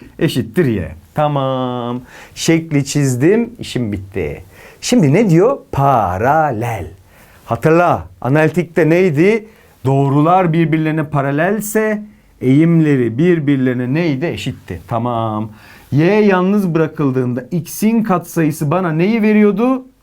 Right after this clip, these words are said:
Eğimi veriyordu. Eğimi kaç o zaman bunun? İki. Bunun eğimi de iki. Çünkü paraleller bu kadar. Diklerdir deseydi eğimleri çarpımlarına eksi bir yapacaktım. Yani eğimi bir şekilde bulacaktım. Ne dedim? Teğetin eğimini bulacaksın kardeşim.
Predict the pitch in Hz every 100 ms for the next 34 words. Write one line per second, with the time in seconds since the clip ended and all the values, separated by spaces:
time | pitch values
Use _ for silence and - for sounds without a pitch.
0 | _ _ _ 127 127 117 104 92 80 80
1 | 76 - - 147 175 175 175 220 214 165
2 | 170 165 156 165 220 214 110 101 175 190
3 | - - - _ - 120 139 120 107 98
4 | 92 85 80 - - 196 247 - 220 240
5 | 285 240 175 180 208 175 113 95 - -
6 | - 139 277 277 196 165 139 139 123 127
7 | - 110 110 277 - - - 190 208 202
8 | 202 196 - 175 135 143 139 220 208 -
9 | - 175 190 143 117 101 92 98 - -
10 | - - _ 113 147 151 170 190 151 170
11 | 247 165 175 202 196 160 156 143 139 160
12 | 220 190 254 - 202 185 - 175 208 147
13 | 135 175 113 110 107 98 85 90 107 107
14 | -